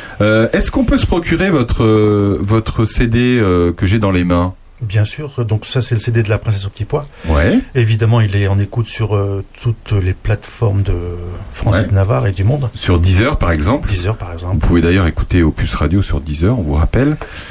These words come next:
Speaker 1: Donc on peut écouter, ouais.
Speaker 2: Ouais. Euh, puis il y a, euh, autrement, on peut les acheter, euh, par correspondance, évidemment,
Speaker 1: D'accord.
Speaker 2: en allant sur notre site.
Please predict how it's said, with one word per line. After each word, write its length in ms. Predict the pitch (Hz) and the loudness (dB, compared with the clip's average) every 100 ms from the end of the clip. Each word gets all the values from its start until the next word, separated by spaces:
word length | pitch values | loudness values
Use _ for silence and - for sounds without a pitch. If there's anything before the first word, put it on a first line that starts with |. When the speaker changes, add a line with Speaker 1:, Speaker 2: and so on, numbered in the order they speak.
| - - | -12 -2
Speaker 1:
Donc 180 | 104 104 | -2 0
on 60 | |
peut 140 | 101 113 | 0 0
écouter, 360 | - - 262 | 0 -2 0
ouais. 200 | 202 127 254 - - | 0 0 0 -4 -6
Speaker 2:
Ouais. 260 | 107 98 143 - - - - - 107 | -4 -2 -6 -14 -20 -18 -18 -6 0
Euh, 400 | 101 101 101 101 | 2 2 2 2
puis 120 | - | 0
il 60 | 107 | 0
y 40 | |
a, 200 | 101 101 | 2 2
euh, 400 | 98 95 95 98 95 95 98 - - - | 2 0 -2 -2 -4 -6 -10 -16 -14 -4
autrement, 360 | 120 - 127 | -4 0 2
on 40 | 117 | 2
peut 120 | 117 | 2
les 160 | 110 107 | 2 2
acheter, 380 | 104 - 113 101 | 0 -2 0 0
euh, 140 | 101 | -2
par 160 | 95 101 | -4 -6
correspondance, 580 | 104 95 98 131 170 - - | -6 -6 -4 -4 -6 -10 -4
évidemment, 140 | - 98 | -2 0
Speaker 1:
D'accord. 220 | 87 180 - - - - | 0 -2 -6 -16 -14 -6
Speaker 2:
en 100 | 113 | 0
allant 160 | 107 104 | 2 0
sur 140 | - 101 | 0 -2
notre 140 | 95 | -2
site. 320 | - 143 - | -6 -8 -10